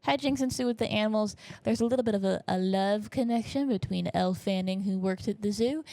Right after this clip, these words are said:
and, uh, Dylan, Matt Damon's emo son. Uh, I literally remember there's a scene in this that I used to quote all the time where it was like,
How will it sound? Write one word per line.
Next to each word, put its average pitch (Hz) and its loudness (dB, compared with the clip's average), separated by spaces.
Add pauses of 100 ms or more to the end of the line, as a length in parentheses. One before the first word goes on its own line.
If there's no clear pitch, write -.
(320)
and, 190 0
uh, 180 0 (160)
Dylan, 220 0
Matt 214 0
Damon's 185 0 (360)
emo 196 4
son. 233 0 (1900)
Uh, - 2 (160)
I 226 2
literally 233 4
remember 285 2
there's 226 2
a 233 2
scene 233 -2
in 240 2
this 262 2
that - 0
I - 2
used 202 -2
to 214 2
quote 202 4
all 185 2
the 190 0
time 196 0 (120)
where 190 4 (100)
it 190 0
was 196 -2
like, 196 0